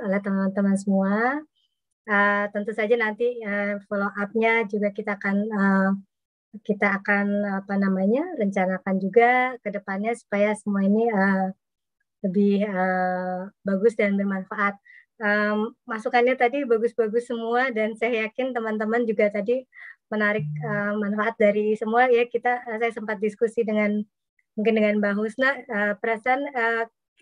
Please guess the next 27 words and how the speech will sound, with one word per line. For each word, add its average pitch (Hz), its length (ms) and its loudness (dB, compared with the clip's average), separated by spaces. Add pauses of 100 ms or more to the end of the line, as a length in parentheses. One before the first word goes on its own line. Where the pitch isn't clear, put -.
(200)
program 247 480 0
kita 302 320 -2
udah 233 180 2 (220)
ini 285 240 2
ya, 285 80 6
ternyata 262 320 0 (160)
kalau 233 240 0
dengar 233 240 2
masukan 226 400 -2
dari 240 280 4
yang 226 120 0
lain, 285 240 -2 (440)
oh 508 120 -4
iya, 202 560 4
banyak 208 400 2
banget 240 360 0
yang 220 120 0
bisa 214 240 -4
kita, 202 560 -2
eh, 202 240 2
improve 208 320 -4
lagi. 190 400 -2 (640)
Ya, 196 320 8
begitu 202 320 2
pula 220 240 6
buat, 202 240 4
eh, 190 880 0